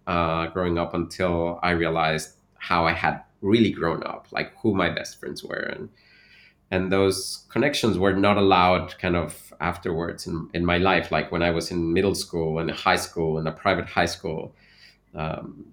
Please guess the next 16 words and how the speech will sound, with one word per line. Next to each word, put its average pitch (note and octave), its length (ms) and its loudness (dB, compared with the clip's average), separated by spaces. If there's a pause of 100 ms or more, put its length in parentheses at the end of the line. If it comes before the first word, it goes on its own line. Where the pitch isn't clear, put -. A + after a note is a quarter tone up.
people G2 260 0
of D#2+ 140 0
color F#2+ 320 0
were D#2+ 160 -6
kind F2 180 -4
of, D#2+ 220 -6
like, - 300 -6
the E2+ 100 -8
janitors G2 680 -4
and - 160 -10
stuff - 300 -16
like - 160 -14
that. - 300 -14
And - 160 -10
so - 180 -10
I've, A#2 260 -8